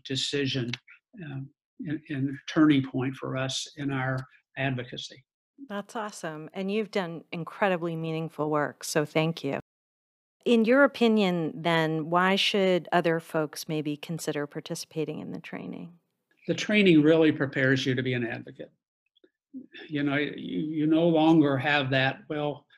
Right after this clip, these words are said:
Speaker 1: what should I say?" Or you, you have a knowledge base on which to build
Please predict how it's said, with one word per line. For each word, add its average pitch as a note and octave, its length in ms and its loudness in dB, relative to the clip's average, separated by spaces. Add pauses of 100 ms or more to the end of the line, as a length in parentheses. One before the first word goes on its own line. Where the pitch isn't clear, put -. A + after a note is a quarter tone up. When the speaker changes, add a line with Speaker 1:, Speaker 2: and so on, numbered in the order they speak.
(140)
Speaker 1:
what D#3+ 200 -4
should D3+ 160 -4
I C#3 140 -2
say?" D3 760 -4
Or C3 460 -6 (420)
you, F3 380 -2
you D#3 160 -4
have E3 240 -2
a D3 80 2
knowledge D#3 640 2
base C3 360 -4
on C3+ 160 -2
which C3 260 -4
to C#3 80 -6
build C3 640 -4